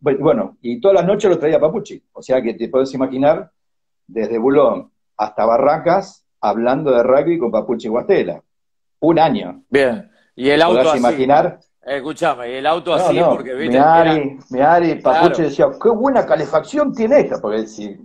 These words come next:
Speaker 1: el que sabe, este, que tiene muchos años,
Speaker 2: Eh.
Speaker 1: sabe lo que era el Meari, una
Speaker 2: Sí.
Speaker 1: calefacción para andar sin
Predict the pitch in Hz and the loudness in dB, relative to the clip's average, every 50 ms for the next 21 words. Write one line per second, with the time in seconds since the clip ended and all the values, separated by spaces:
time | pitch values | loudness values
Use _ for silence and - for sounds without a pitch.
0 | - _ - 117 110 110 - - - - 165 175 175 170 151 139 143 - - - | -20 _ -8 -8 -6 -4 -6 -6 0 2 2 4 4 4 4 4 2 0 -2 -6
1 | 123 113 135 135 156 165 165 156 147 156 156 156 165 139 127 120 110 - 151 156 | -6 -6 -4 -4 -4 -6 -4 -2 -2 -2 0 0 -2 -2 -2 -4 -2 0 2 2
2 | 156 135 127 113 139 139 135 135 139 151 165 160 156 156 180 - - - _ _ | 2 0 -2 -2 -2 -4 -4 -4 -2 -2 0 0 -2 -2 -8 -12 -16 -20 _ _
3 | _ _ _ _ _ - 123 123 117 110 120 117 120 120 123 123 135 127 110 - | _ _ _ _ _ -10 -8 -6 -2 0 0 2 2 2 2 0 0 0 -2 2
4 | 139 143 151 156 156 - - _ _ _ - 107 107 107 107 110 123 123 143 | 4 4 4 4 2 -4 -10 _ _ _ 0 2 2 2 4 4 2 2 2